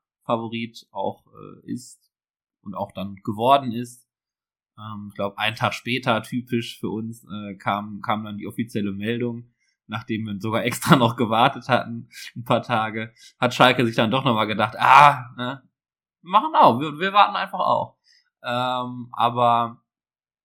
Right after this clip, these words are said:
es ist Thomas Reis geworden und ich glaube, das ist eine Wahl, mit der man als Schalke-Fan zufrieden sein kann.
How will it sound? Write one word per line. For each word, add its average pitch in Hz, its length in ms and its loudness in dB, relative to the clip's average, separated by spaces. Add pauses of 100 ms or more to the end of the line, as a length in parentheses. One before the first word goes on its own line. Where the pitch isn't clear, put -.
(100)
es - 140 -20
ist 135 140 -18
Thomas 139 360 -2
Reis 120 240 2
geworden 113 500 2
und 113 140 -4
ich 117 100 -6
glaube, 113 540 -2 (560)
das 117 120 -12
ist - 80 -10
eine 98 160 -2
Wahl, 98 300 4
mit 110 180 -6
der 107 120 -2
man 107 340 -8 (680)
als - 200 -16
Schalke-Fan 107 480 -2
zufrieden 110 440 -8
sein 98 240 -2
kann. 113 440 -2